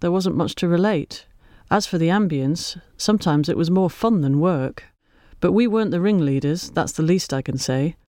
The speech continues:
and I realised during that week that what we got up to in France was the stuff of mere choir boys compared to the values that ruled cycling in the world of the bad lads. The Colombians have a delightful way of reaching an accommodation with reality.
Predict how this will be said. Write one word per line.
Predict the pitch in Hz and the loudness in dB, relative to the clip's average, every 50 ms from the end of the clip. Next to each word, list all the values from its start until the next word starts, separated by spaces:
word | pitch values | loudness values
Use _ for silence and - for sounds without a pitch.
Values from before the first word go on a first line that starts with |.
| _ _ | _ _
and | - 170 | 0 2
I | 170 170 | 2 2
realised | 170 170 214 226 208 175 160 156 151 - | 2 2 2 0 0 0 0 0 -2 -2
during | - 185 180 170 160 156 | -2 0 0 2 0 0
that | 151 175 - - | 0 -2 -2 -2
week | - 190 202 156 143 - - - | -2 0 0 0 0 -2 -6 -6
that | - 180 - | -6 -4 -2
what | - 180 - - 165 | 0 -2 -2 0 0
we | 202 240 | 0 0
got | 233 - 170 160 | 0 0 -2 -2
up | 160 151 | -2 -4
to | - - 175 | -4 -2 0
in | 165 156 | 0 0
France | 151 - - 208 202 151 143 143 - | -2 -2 -2 -2 0 0 -2 -2 -4
was | - - 156 | -4 -4 -2
the | 160 | -2
stuff | 151 - - 190 175 - | -2 -2 -2 -4 -2 -2
of | 165 151 | 0 0
mere | 156 165 190 196 175 | 2 2 2 2 0
choir | - - - 185 196 214 190 151 | -2 -2 0 0 2 2 0 0
boys | - 147 139 135 131 131 135 - | -2 -2 -2 -2 -2 -4 -6 -4
compared | - - 151 143 160 170 160 | -2 -2 0 0 0 0 -2
to | - 160 | -2 -2
the | 151 151 | -2 0
values | 147 170 170 170 160 156 151 147 151 | 0 0 0 2 0 0 0 -2 0
that | - 156 - | -2 -2 -2
ruled | - 175 170 165 160 151 - | 0 0 2 2 0 0 -2
cycling | - - 165 165 - - 170 160 151 | -2 0 0 0 0 -2 0 2 4
in | 156 151 | 4 4
the | 151 | 2
world | 147 165 170 160 151 160 | 2 2 2 2 0 0
of | 143 | -2
the | 143 139 | -2 -2
bad | - 175 180 175 - | 0 0 -2 -2 -2
lads. | 139 135 131 139 - - - - - - - - - - - - - - - | -4 -4 -4 -4 -6 -8 -14 -16 -18 -20 -20 -20 -20 -20 -20 -20 -20 -6 -4
The | - - | -2 0
Colombians | - 202 226 254 269 220 170 151 147 160 151 | 2 2 4 4 2 0 0 0 -2 -2 -2
have | 196 175 170 | -2 -4 -2
a | 156 180 | 0 0
delightful | 175 202 226 - - - 190 170 | 2 2 0 -2 -2 -4 -4 -2
way | 160 156 147 147 | 0 0 0 0
of | 160 160 | 0 2
reaching | 165 170 170 - - - 170 160 | 0 0 0 0 -2 0 2 2
an | 160 | 2
accommodation | 160 - 190 185 180 165 170 160 156 160 - 180 175 | 2 2 2 2 2 2 2 0 0 0 0 0 0
with | 175 175 180 | 0 0 0
reality. | 190 196 202 202 196 175 151 - - 147 135 135 - | 0 0 0 0 0 -2 -4 -4 -4 -4 -4 -4 -8